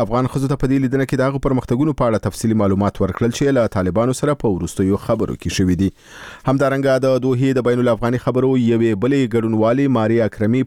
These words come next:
پر خپل ټویټر لیکلي چې تیر ماښام یې په دوحه کې له طالب استازو، له کابل څخه تللو افغانانو او جرمني هیات سره چې د قطر د خبرو کوربتوب کوي، رسمي ماښامنۍ درلوده.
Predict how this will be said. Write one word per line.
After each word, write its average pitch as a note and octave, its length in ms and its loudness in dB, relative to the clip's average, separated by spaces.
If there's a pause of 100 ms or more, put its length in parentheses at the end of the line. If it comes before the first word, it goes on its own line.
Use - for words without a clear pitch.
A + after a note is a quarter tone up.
پر A2 160 -2
خپل A#2 240 -2
ټویټر C3+ 320 0
لیکلي C3+ 300 0
چې - 340 -4 (240)
تیر C#3 180 2
ماښام B2+ 320 0
یې B2 140 -2
په A2 240 2
دوحه G#2+ 240 0
کې C3 240 2
له G#2+ 240 0
طالب A#2 320 0
استازو، C3 400 -2 (400)
له - 100 -6
کابل F#2+ 300 0
څخه - 260 -4
تللو C3 240 2
افغانانو B2+ 540 0
او A2 40 0 (120)
جرمني A2+ 360 0
هیات A#2 280 0
سره F2+ 180 -2
چې E2+ 160 -2
د - 100 -8
قطر B2 240 -2
د A#2+ 140 -4
خبرو A#2+ 300 0
کوربتوب A#2+ 500 -2
کوي، C3+ 160 2 (480)
رسمي C3+ 360 0 (140)
ماښامنۍ G2+ 640 -2
درلوده. D#2+ 460 -2